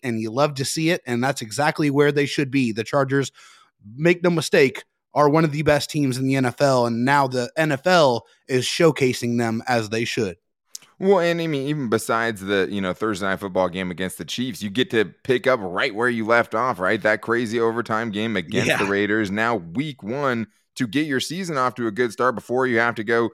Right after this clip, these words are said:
Speaker 2: to Kansas City and try to win in week two on a Thursday night short week, you get the Raiders and Davante Adams. I mean, I think all eyes are gonna be on the Chargers, even not in a primetime game. It probably should have been. Chargers are maxed out at five primetime games, but that game,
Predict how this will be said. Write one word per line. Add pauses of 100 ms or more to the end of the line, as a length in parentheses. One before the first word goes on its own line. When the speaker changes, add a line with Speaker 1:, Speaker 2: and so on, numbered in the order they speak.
(200)
Speaker 2:
to
Kansas
City
and
try
to
win
in
week
two
on
a
Thursday
night
short
week, (240)
you
get
the
Raiders
and
Davante
Adams.
I
mean,
I
think
all
eyes
are
gonna
be
on
the
Chargers,
even
not
in
a
primetime
game.
It
probably
should
have
been. (300)
Chargers
are
maxed
out
at
five
primetime
games,
but
that
game,